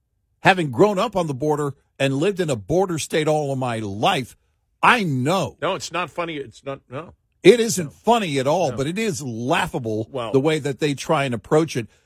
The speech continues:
Speaker 1: But this president absolutely does not care that most Americans are against what he's doing.
Speaker 2: Well, the humor is based on the hypocrisy of the Democrats. That's
Speaker 1: Yeah.
Speaker 2: where the humor.
Speaker 1: Right.
Speaker 2: It's not the situation that's being caused.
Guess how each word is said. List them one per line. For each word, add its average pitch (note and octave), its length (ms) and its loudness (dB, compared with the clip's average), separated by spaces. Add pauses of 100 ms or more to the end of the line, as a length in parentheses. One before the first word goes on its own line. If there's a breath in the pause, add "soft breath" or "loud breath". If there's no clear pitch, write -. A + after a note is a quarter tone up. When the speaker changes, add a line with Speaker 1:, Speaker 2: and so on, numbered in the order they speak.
(180)
Speaker 1:
But C#3 180 2
this A3 200 4
president D3 640 0 (120)
absolutely D3 960 -4 (480)
does A#2+ 400 2
not C3+ 560 -4
care C3+ 460 -2
that G#2+ 280 -6
most C3 460 -2
Americans B2+ 840 -4 (320)
are A2+ 160 2
against C3 600 -2
what B2+ 260 0
he's A2 300 -10
doing. G#2 440 -4 (120)
Speaker 2:
Well, F#3 80 -4
the C3+ 100 -6
humor D3+ 420 -6
is A2+ 140 -8
based C3+ 400 -6
on A2+ 80 -8
the F#2 100 -14
hypocrisy A#2 800 -8
of F2+ 100 -18
the F#2 60 -20
Democrats. G#2+ 640 -8
That's D3+ 180 -2
Speaker 1:
Yeah. - 40 -14
Speaker 2:
where G#2+ 100 -12
the F#2 80 -20
humor. C#3+ 300 -8 (120)
Speaker 1:
Right. C#3+ 180 -2
Speaker 2:
It's - 140 -8
not D#3+ 260 -2
the B2 80 -10
situation C3+ 760 -8
that's A2 180 -12
being G#2+ 380 -12
caused. D3 680 -6